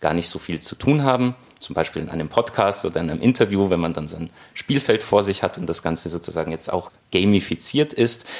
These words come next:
Das heißt, Spiele haben unheimlich viele Formen und unheimlich viele Funktionen, gesellschaftliche Funktionen.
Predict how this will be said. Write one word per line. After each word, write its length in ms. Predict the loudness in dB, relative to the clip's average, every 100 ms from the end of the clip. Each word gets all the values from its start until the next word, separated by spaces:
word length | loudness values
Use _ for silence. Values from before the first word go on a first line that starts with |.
| -14 -6
Das 160 | 0 0
heißt, 180 | 0
Spiele 320 | 0 4 6 6
haben 160 | 4
unheimlich 480 | 2 2 4 2 0
viele 360 | 2 6 6 4
Formen 580 | -4 2 4 4 2 2
und 180 | 0 -2
unheimlich 400 | 0 0 -2 -2
viele 160 | -4 -2
Funktionen, 720 | -2 -4 -2 2 2 2 0
gesellschaftliche 640 | 4 4 4 0 -6 -12
Funktionen. 640 | -10 -10 -8 -6 -4 -4